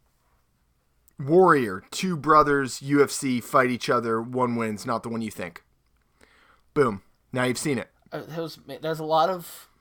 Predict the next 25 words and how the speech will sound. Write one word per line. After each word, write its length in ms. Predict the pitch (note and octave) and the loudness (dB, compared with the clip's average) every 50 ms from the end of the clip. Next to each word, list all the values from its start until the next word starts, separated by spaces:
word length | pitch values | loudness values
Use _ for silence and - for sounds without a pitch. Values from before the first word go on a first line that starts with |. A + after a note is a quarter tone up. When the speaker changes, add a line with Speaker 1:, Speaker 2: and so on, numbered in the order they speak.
| _ - | _ -14
Speaker 2:
pausing. 680 | - - F3 E3+ E3+ F3 - A3+ G#3+ A3 A#3 C#4 C#4+ - - | -4 0 0 0 0 0 -4 -4 -4 -2 -4 -4 -6 -8 -10
I 80 | - C#3+ | -8 -4
don't 160 | D3 D#3+ D#3+ | -2 0 2
Speaker 1:
There's 80 | D#3+ D#3+ | 2 2
Speaker 2:
know 20 | |
if 60 | D#3+ | 4
that's 40 | - | 6
Speaker 1:
commas. 580 | - - G#3+ E3+ A#2+ G2 F#2+ - - - - _ _ _ | 10 10 10 10 8 4 -4 -6 -12 -14 -16 _ _ _
Speaker 2:
a 40 | - | -6
Speaker 1:
There's 120 | - D3+ D#3+ | -2 2 4
a 40 | |
Speaker 2:
lot 120 | E3+ F#3+ G#3 | 6 6 6
of 60 | G#3 | 6
Speaker 1:
comma. 120 | G3+ F3 E3 | 4 2 2
Speaker 2:
commas. 320 | D#3+ C#3+ C3 - - D3+ | 2 0 -2 -6 -10 -10
Okay, 220 | D3+ D3 - C#3+ A#2 | -10 -8 -8 -8 -8
that's 180 | B2 D3 - | -10 -10 -6
fine. 140 | - D#3+ C3 | -4 0 2
Speaker 1:
Less 140 | C#3+ D#3 - | 2 2 2
Speaker 2:
A 20 | C3+ | 2
lot 80 | D3 | 2
of 60 | E3+ | 4
Speaker 1:
commas? 260 | E3+ E3 F3 G#3 A3 - | 4 4 4 2 2 0
Speaker 2:
commas. 60 | - | -2
Speaker 1:
Noted. 460 | D#3 D3 D3+ D3 C#3 C3 E2+ C#2 - | 0 2 4 4 4 2 0 -6 -10